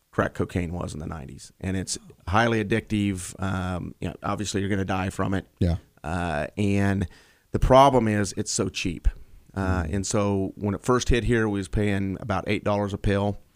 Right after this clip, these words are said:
Speaker 1: Uh, we're buying it now for a dollar. And at the
Speaker 2: Holy
Speaker 1: border,
Speaker 2: cow.
Speaker 1: they're buying it for fifty, sixty cents.
Speaker 2: Which means that price is probably coming
Speaker 1: Oh,
Speaker 2: up
Speaker 1: it's
Speaker 2: here at
Speaker 1: coming
Speaker 2: some
Speaker 1: here.
Speaker 2: point. Yeah.
Speaker 1: Yeah.
Speaker 2: Yeah. What are they? Is it the straight pill when you, when you do confiscate, when you find someone with it? Is it the straight,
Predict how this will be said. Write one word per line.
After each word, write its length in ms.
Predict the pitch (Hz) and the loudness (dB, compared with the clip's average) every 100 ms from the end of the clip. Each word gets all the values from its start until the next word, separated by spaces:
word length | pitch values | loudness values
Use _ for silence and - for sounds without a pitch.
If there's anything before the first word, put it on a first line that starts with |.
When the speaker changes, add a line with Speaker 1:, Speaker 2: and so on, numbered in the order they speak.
| _ _ - | _ _ -6
Speaker 1:
Uh, 260 | 92 92 92 | -2 0 0
we're 100 | 90 | 0
buying 240 | 98 98 | 0 0
it 60 | 92 | 0
now 160 | 92 | -4
for 140 | 90 82 | -2 -4
a 60 | |
dollar. 300 | - - - 95 - _ _ - | -4 -6 -8 -14 -20 _ _ -4
And 100 | 95 | 0
at 80 | |
the 60 | 95 | 4
Speaker 2:
Holy 120 | 95 | 4
Speaker 1:
border, 180 | 107 107 | 4 4
Speaker 2:
cow. 60 | - | 4
Speaker 1:
they're 100 | 98 | 2
buying 340 | 80 98 98 | 0 0 0
it 160 | 98 - | -2 -6
for 180 | - 90 | -6 -4
fifty, 320 | - 95 92 | -4 -4 -4
sixty 320 | - 85 - | -8 -8 -12
cents. 400 | - - - - - _ - | -14 -16 -16 -18 -20 _ 0
Speaker 2:
Which 160 | 95 110 | 4 6
means 160 | 98 | 6
that 140 | 95 90 | 4 4
price 180 | 98 92 | 4 4
is 80 | |
probably 220 | - 107 95 | 4 2 6
coming 200 | 117 98 | 6 6
Speaker 1:
Oh, 20 | |
Speaker 2:
up 60 | |
Speaker 1:
it's 80 | 87 | 6
Speaker 2:
here 100 | 104 | 4
at 20 | |
Speaker 1:
coming 80 | 90 | 4
Speaker 2:
some 100 | 104 | 4
Speaker 1:
here. 80 | - | 4
Speaker 2:
point. 220 | 80 76 - | 2 0 0
Yeah. 160 | 90 78 | 0 2
Speaker 1:
Yeah. 120 | 92 - - - - | 0 -8 -20 -4 2
Speaker 2:
Yeah. 140 | 92 | 4
What 240 | 76 135 180 | 6 6 6
are 60 | |
they? 240 | 170 170 139 | 6 6 6
Is 240 | - 120 | 6 6
it 160 | 120 - | 6 4
the 80 | 101 | 2
straight 400 | - 147 143 - | 4 4 4 4
pill 240 | 135 151 | 6 8
when 100 | 135 | 8
you, 220 | 113 101 | 8 8
when 140 | 87 110 | 8 6
you 80 | 95 | 8
do 160 | 135 | 6
confiscate, 460 | 139 123 131 - 82 | 6 4 4 4 6
when 100 | 92 | 6
you 60 | |
find 200 | 85 110 | 6 6
someone 260 | 107 110 92 | 6 6 6
with 200 | 113 - | 6 6
it? 160 | 95 - | 4 6
Is 140 | 107 | 4
it 140 | 104 - | 4 2
the 60 | |
straight, 540 | 82 - 107 107 110 | -2 0 4 4 4